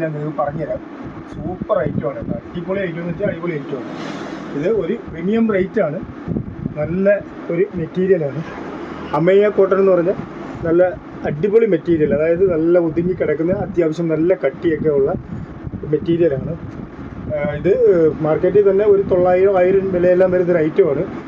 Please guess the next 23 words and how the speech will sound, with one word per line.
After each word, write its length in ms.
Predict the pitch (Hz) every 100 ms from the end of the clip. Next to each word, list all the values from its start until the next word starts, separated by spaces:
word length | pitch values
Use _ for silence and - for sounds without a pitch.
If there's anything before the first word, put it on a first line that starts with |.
| - - 151
ഇതിന് 140 | 175 165
നല്ലൊരു 440 | 160 190 196 190 196
സിമ്പിളായിട്ടുള്ള 760 | 180 196 202 208 190 180 185 180 -
ഇപ്പോഴത്തെ 280 | 185 185 170
ഏറ്റവും 240 | 175 220 - - - - 175
പുതിയ 180 | 180 190
മോഡലാണ്. 440 | 175 185 190 151 - - - - -
ഒരു 80 | 165 165
എംബ്രോയിഡറി 380 | 185 185 190 190
വർക്കൊക്കെ 300 | 170 180 180 156
വരുന്നുണ്ട്, 340 | 147 143 180 196 - - - - -
അതേപോലെ 280 | 156 180 185 185
ഒരു 80 | 185 147
ഹൈ 140 | 160 185
നെക്ക് 200 | 196 202
വരുന്നുണ്ട്. 380 | 160 156 147 175 208 - - - -
പിന്നെ 160 | - 185
സ്ലീവിൽ 400 | - 180 208 214 226 240 -
ചെറിയ 260 | 180 202 208
ഒരു 100 | 190 196
പഫ് 260 | 165 143 208
വരുന്നുണ്ട്, 380 | 175 151 143 139 196 - - - - 151
അതേപോലെ 280 | 175 185